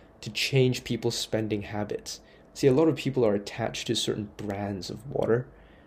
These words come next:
Perhaps they're used to buying a certain brand of water, they like the taste, and so on and so on.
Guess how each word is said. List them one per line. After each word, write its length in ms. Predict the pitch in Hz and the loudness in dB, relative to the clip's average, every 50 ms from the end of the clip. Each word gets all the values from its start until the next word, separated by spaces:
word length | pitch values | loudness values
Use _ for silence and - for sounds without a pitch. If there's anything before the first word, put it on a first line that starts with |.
| - - | -16 -2
Perhaps 280 | - 135 131 107 - - | 2 4 4 6 6 6
they're 100 | 127 117 | 4 4
used 400 | 110 107 123 123 123 - - - | 4 4 2 2 2 2 0 0
to 80 | 117 | 0
buying 320 | 107 107 107 107 104 104 110 | 2 4 4 4 4 2 2
a 40 | 110 | 0
certain 280 | - - 110 101 104 | 0 0 0 0 0
brand 340 | - 107 110 107 107 107 104 | 0 2 2 4 4 2 2
of 140 | 104 104 - | 0 0 0
water, 240 | 104 104 104 107 113 | 0 2 0 0 0
they 140 | - 107 | 2 2
like 200 | 107 104 101 104 | 4 4 2 0
the 60 | - - | -4 -6
taste, 560 | - - - - 127 123 127 135 - - - | -6 -4 2 4 6 6 6 6 2 -2 -6
and 100 | 104 104 | -6 -2
so 220 | - - 107 107 | 0 0 0 0
on 100 | 104 101 | 0 -2
and 80 | 98 - | -2 -4
so 160 | - - - | -4 -4 -4
on. 200 | - - - - | -2 -4 -4 -6